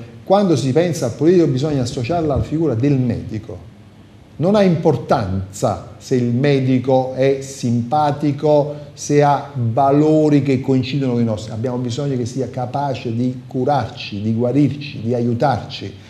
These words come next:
Bisogna rivolgersi a persone di questo tipo. Noi faremo una lista improntata a questa categoria, la capacità. Persone che abbiano dimostrato nei settori di provenienza, di appartenenza, capacità, utilità concrete.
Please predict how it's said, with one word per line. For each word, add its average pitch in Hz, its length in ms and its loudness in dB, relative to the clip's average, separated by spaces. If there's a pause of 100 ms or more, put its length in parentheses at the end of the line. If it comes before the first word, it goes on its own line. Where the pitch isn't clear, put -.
(180)
Bisogna 147 360 0
rivolgersi 139 600 0 (160)
a 127 140 -2
persone 151 580 -2
di 123 120 -2
questo 143 420 -2
tipo. 98 260 -4 (300)
Noi 165 160 0
faremo 139 300 2
una 131 120 0
lista 165 380 0
improntata 127 640 0
a 107 60 -8
questa 135 500 -2
categoria, 107 500 -10 (360)
la 127 220 -2
capacità. 117 920 -4 (220)
Persone 139 380 -4
che 131 60 2
abbiano 120 260 0
dimostrato 113 640 -2
nei 101 120 -6
settori 98 400 -2
di 107 120 0
provenienza, 110 640 -2
di 95 80 -8
appartenenza, 170 880 -6 (800)
capacità, 147 1040 -4 (500)
utilità 156 920 2
concrete. 110 760 -6